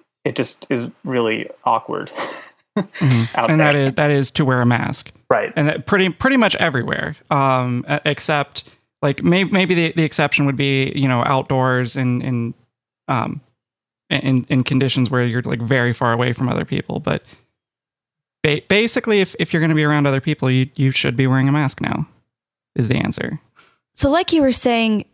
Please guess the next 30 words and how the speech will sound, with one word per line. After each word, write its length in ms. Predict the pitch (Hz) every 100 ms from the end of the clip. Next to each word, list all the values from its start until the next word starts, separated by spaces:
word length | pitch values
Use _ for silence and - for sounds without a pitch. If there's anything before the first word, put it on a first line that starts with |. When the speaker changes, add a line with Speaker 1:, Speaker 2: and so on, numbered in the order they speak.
| _ _ _
Speaker 3:
there 280 | - 240 240
isn't 560 | - 262 254 247 240 - - - _ _
any 300 | 233 233 226
kind 500 | - 220 220 214 208
of 400 | 202 196 180 - - 190
mandate 680 | 208 208 214 208 196 185 -
in 180 | 190
South 300 | 190 196 185
Carolina 420 | - 208 190 190 180
requiring 1040 | 185 - - 226 220 214 202 196 190 180 - - - - -
someone 520 | - 226 220 202 202
to 100 | 196
wear 540 | 202 196 185 180 180 - _ _ -
a 100 | 190
mask, 460 | 185 117 95 -
you 80 | 208
know, 80 | 180
not 260 | 180 185 180
a, 160 | 170
not 180 | 190 190
a 60 | 190
worker 380 | 233 254 262
of 100 | 247
a 40 | 226
specific 500 | - 240 - 226 196
kind, 460 | - 214 202 202 196
but 320 | 202 196 - - - - - _
it's, 140 | 208
of 140 | 214 190
course 600 | - 202 202 202 -